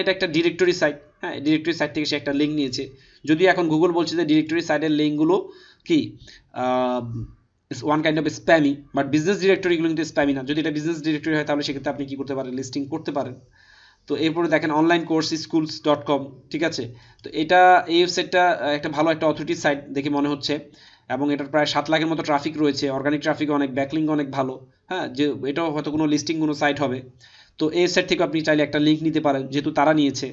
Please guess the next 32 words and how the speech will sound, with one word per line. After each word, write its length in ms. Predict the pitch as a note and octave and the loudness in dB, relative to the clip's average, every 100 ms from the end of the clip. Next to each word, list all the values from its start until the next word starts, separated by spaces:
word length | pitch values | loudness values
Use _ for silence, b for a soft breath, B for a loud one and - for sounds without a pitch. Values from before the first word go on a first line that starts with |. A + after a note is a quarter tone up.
| - | -8
হ্যাঁ, 140 | D#3+ C#3+ | -4 -4
যদি 120 | C#3+ D#3 | 0 2
তারা 120 | D3 | 2
কি 60 | D3+ D3+ | 0 -2
নো 40 | D#3 | 0
ফলো 120 | E3+ | 0
নিয়েছে 240 | E3 D#3+ E3 | 2 0 0
আর 60 | D#3 | 0
ডু 60 | |
ফলো 160 | D#3 D#3+ D#3 | 0 0 0
নিয়েছে, 180 | D3+ D3 | 0 -2
সেটা 120 | D3+ | -4
কীভাবে 260 | D3 D#3 D3 | -2 -2 0
চেক 100 | D#3 D3+ | -4 -2
করবেন? 160 | C#3+ C3+ | -4 -2
এই 60 | |
যে 80 | C#3 C#3 | -2 -2
যেমন, 160 | C#3 C#3 | -2 -4
যেমন 160 | C3+ C#3+ C#3 | -4 -4 -4
দেখেন 160 | C#3 D#3 | -4 -6
এই 80 | C#3 | -6
যে 40 | C3 | -6
online 200 | C#3 C3+ | -6 -8
school 160 | - C3+ - b b C#3 | -10 -14 -16 b b -4
deck 120 | C3+ C#3 | -2 -2
dot 140 | C3+ E3+ | -2 0
com, 100 | F3+ C#3+ | 0 2
এই 60 | D3 | 0
ওয়েবসাইট 260 | D3 D#3 C#3 | 0 -4 -2
নেয়নি, 180 | C#3+ E3 | 0 0
এই 60 | |
ওয়েবসাইট, 220 | D3 D3+ | 0 -2